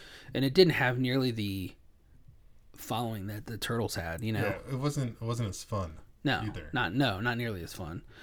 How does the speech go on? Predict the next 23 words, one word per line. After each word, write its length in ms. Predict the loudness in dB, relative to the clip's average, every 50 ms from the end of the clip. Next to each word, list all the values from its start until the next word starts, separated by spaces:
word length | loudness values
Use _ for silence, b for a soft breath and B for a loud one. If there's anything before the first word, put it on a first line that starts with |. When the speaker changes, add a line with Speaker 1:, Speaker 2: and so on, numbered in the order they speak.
| B B B B 6
Speaker 1:
Um, 420 | 8 10 10 10 8 6 4 2 0 -4 -14 -16 -16 -16 -18 -12 -8 -6 -6 -4
so 460 | 4 10 12 12 12 12 12 12 10 4 -2 -16 -4 6 12
if 260 | 12 12 12 12 12
it 140 | 12 12 12
was 200 | 12 12 12 12
made 300 | 8 8 8 8 6 4
today, 440 | 2 2 4 4 2 2 0 -2 -4 -8 -16 -20 -20 -20 -20 -20 -20 -20 -20 b b b b b b b b b b b b b
all 80 | 4 4
right, 200 | 6 4 4 4
let's, 360 | 2 2 4 2 2 0 0
let's 140 | 0 0 4
do 140 | 6 6 8
some 180 | 8 8 6
casting. 580 | 6 8 6 6 6 4 2 0 0 -2 -2 -4 -6 -12 -18 -20 -20 -18 -14 -12 -12 B B B B B B B 2
Um, 480 | 2 4 4 4 2 0 0 -2 -4 -6 -10 -20 -20 -20 -20 -18 -18 -18 -18 -16 -6 6
who 180 | 12 12 12
do 60 | 12
we 100 | 12 12
want? 320 | 12 12 10 4 4 2 -2 -6 -14 -20 -20 -20 -20 -20 -20 -20 -20 -20 -20 -20 -20 -20 -20 -20 -20 -20 -16 -4 2
L-, 240 | 4 6 8 10 12
well, 100 | 12 12
let's, 220 | 12 12 12 10
let's, 160 | 4 2 2